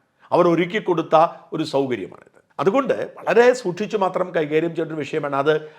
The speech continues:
വീഡിയോ പുറത്തു വന്ന സാഹചര്യം അപലപനീയമാണ്. പക്ഷേ ഇങ്ങനെയൊരു കുട്ടി പെരുമാറുന്ന സാഹചര്യം എങ്ങനെയുണ്ടായി? എന്തുകൊണ്ടാണ് നമ്മുടെ കുട്ടികൾക്ക് അപ്പനോടും അമ്മയോടും അതുപോലെ തന്നെ അധ്യാപകരോടുമൊക്കെ ഇങ്ങനെയൊക്കെ പെരുമാറാൻ കഴിയുന്നത്?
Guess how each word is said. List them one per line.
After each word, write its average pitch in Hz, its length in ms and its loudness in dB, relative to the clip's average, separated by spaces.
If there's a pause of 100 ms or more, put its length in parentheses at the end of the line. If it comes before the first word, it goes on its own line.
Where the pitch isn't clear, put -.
വീഡിയോ 175 320 -2
പുറത്തു 170 300 -6
വന്ന 151 160 -6
സാഹചര്യം 127 560 -6 (220)
അപലപനീയമാണ്. 117 580 -6
പക്ഷേ 104 520 -2 (560)
ഇങ്ങനെയൊരു 185 420 -2
കുട്ടി 160 340 -10
പെരുമാറുന്ന 156 680 -2
സാഹചര്യം 139 800 -6
എങ്ങനെയുണ്ടായി? 127 640 -2 (560)
എന്തുകൊണ്ടാണ് 165 600 2
നമ്മുടെ 151 240 -4
കുട്ടികൾക്ക് 147 680 -4
അപ്പനോടും 165 520 0
അമ്മയോടും 143 480 4 (260)
അതുപോലെ 147 240 0
തന്നെ 143 120 -4
അധ്യാപകരോടുമൊക്കെ 147 840 -2
ഇങ്ങനെയൊക്കെ 143 400 -8
പെരുമാറാൻ 139 500 -6
കഴിയുന്നത്? 131 400 0